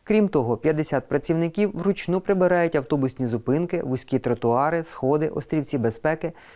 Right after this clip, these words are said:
та пішохідні переходи. Працівники дирекції парків займаються прибиранням у парках та скверах міста. Очільник міста нагадав, що приватники та управлінські компанії самостійно мають дбати про прилеглі території.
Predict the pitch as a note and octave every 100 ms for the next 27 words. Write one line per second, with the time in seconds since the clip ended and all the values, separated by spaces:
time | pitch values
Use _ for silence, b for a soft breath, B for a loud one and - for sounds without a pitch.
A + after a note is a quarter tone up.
0 | B B3+ B3 G3 A2+ - C3+ D3 A#2 A2
1 | - A2+ G#2+ - - b b b _ C3
2 | - C#3+ C#3 D3 C3+ C3 B2+ - C3+ C3+
3 | D3+ - G#2+ A#2 C3+ D3 G3 G#3 A3 G3+
4 | F3 D#3 C#3+ C3+ A#2 A2+ B2 C3 E3+ -
5 | G#3+ - - A2+ C#3 - G#2+ G#2 - A2+
6 | - B B B B D#3 G#3+ A#3+ B3 F#3
7 | C3 A2+ A2 - D#3 F#3 E3 A#2 G#2 -
8 | C#3+ C3 B2 F3 E3+ - A2 D#3 D#3+ F3
9 | F3 C3 A2+ B2+ B2 A2+ C#3 E3 D3+ A2+
10 | - G#3 A#3 - - F3 F#3+ D3+ C3+ A#2+
11 | A#2 C#3+ F#3 - B2+ A#2 A2 A2 A#2+ E3+
12 | - A2 G2+ G#2+ G#2 G#2